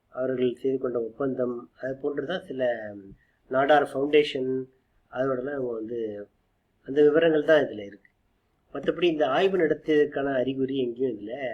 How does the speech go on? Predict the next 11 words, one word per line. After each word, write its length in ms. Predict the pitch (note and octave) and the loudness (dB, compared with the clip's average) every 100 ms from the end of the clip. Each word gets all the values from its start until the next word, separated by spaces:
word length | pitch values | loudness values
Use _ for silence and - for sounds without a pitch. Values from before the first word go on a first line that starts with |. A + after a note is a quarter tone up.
| G2+ | -10
காணப்படவில்லை. 760 | - A2 B2+ - - - E2+ - _ _ _ - - _ - _ _ _ _ - | -12 -8 -8 -10 -20 -20 -20 -20 _ _ _ -20 -20 _ -20 _ _ _ _ -20
அஹ், 240 | G#2 - B2+ | -20 -14 -6
இது, 180 | C3 B2+ | -2 -2
இதுவும் 320 | C3+ C#3+ C3 B2+ B2 A#2 A2+ | 0 0 2 0 -2 -4 -6
ரெண்டு 300 | C3 C3+ C3+ | -4 0 2
முடிவுகளும் 460 | C#3 D3+ C#3+ D3+ | 2 0 2 0
ஒரே 240 | B2+ C3 C3 | 0 0 -2
மாதிரி 260 | B2 A2+ | -2 -6
தான் 200 | A2+ A2 | -12 -16
இருக்கு 320 | G#2 G2+ - | -18 -20 -18
இதுல. 240 | F#2 _ | -20 _